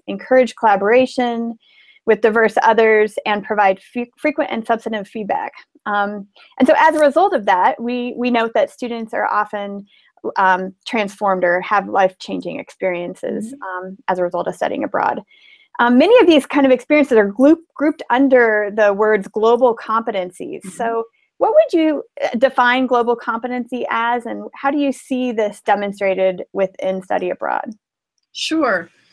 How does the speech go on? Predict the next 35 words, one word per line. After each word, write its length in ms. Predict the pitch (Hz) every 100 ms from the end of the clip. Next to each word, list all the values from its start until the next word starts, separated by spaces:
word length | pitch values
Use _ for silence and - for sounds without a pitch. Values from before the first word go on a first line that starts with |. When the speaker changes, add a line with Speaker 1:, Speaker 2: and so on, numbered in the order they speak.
| _ _
Speaker 3:
So 180 | - 320
I 40 | 320
think 220 | 403 480
when 120 | 403
I 80 | 226
think 260 | 214 240
about 300 | 247 214 196
global 240 | 190 208 196
competency, 600 | 208 220 233 233 - 233
I 80 | 214
think 280 | - 240
about 420 | 226 208 196 190 - _
w-, 240 | 208 208 - _ _
what 220 | 208 269
does 180 | 349 285
that 160 | 240
student 420 | - - 233 208 196
look 180 | 175
like? 320 | - 160 147 -
So 140 | 214
when 220 | 202 208
I 80 | 233
say 160 | 240 220
a 40 |
student's 320 | - 226 208
globally 320 | 202 185 190
competent, 380 | 190 175 - 170
and 100 | 170
so 140 | 190 214
I 140 | 220
think 240 | 220 269
it's 140 | 254 -
a 60 |
student 460 | 185 - 226 214 208
who 420 | 196 220 190 185